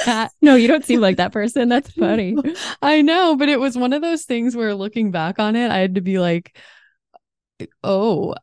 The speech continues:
Speaker 1: I needed to experience what it feels like to disappoint somebody." It was a shattering for my pleaser self because my pleaser
Speaker 2: Mm.
Speaker 1: self was so at the front of my identity, and I needed something to shatter that.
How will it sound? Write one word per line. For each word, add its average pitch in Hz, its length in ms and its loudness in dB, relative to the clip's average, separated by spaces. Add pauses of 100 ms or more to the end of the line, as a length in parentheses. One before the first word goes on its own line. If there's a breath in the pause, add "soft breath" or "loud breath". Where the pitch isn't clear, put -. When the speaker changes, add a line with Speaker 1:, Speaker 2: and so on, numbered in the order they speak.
(100)
Speaker 1:
I 196 380 0
needed 202 460 -2
to 208 120 -2
experience 180 540 -2
what 175 100 0
it 170 100 -4
feels 170 220 2
like 170 160 -2
to 190 120 0
disappoint 165 580 -2
somebody." 175 220 2
It 165 60 2
was 165 140 0
a 170 80 0
shattering 185 680 -2
for 185 160 -6
my 160 180 -4
pleaser 170 500 -2
self 240 360 2
because 190 400 0
my 175 140 -2
pleaser 196 340 0
Speaker 2:
Mm. - 40 -8
Speaker 1:
self 196 260 -2
was 180 160 0
so 170 380 0
at 185 120 0
the 208 80 0
front 202 240 -2
of 196 100 -2
my 196 220 2
identity, 202 680 0 (460 loud breath)
and 180 440 -2 (480)
I 190 160 2
needed 185 460 0
something 175 580 -4
to 160 420 -2
shatter - 400 -4
that. - 320 -6